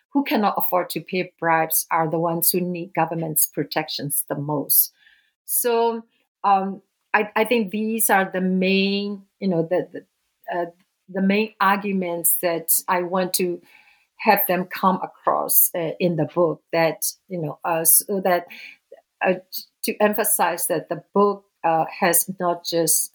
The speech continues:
you know, some theoretical implications that can be, um, that travel across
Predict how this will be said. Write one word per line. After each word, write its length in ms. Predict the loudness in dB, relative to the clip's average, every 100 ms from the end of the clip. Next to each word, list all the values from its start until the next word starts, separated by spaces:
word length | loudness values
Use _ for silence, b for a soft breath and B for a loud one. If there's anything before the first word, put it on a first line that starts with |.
| -14
you 100 | -14
know, 80 | -2
some 300 | 0 0 -2 -2
theoretical 640 | 2 4 2 0 -2 -2
implications 1040 | -4 -8 -8 -2 0 0 -4 -6 -4 -6 -2
that 180 | -4 -2
can 220 | -2 0
be, 300 | 0 0 -2 b b b b b _
um, 340 | 0 0 0 -8 _ 4
that 280 | 4 4 _ -6
travel 360 | 0 2 2 -2
across 680 | -6 -12 0 2 2 0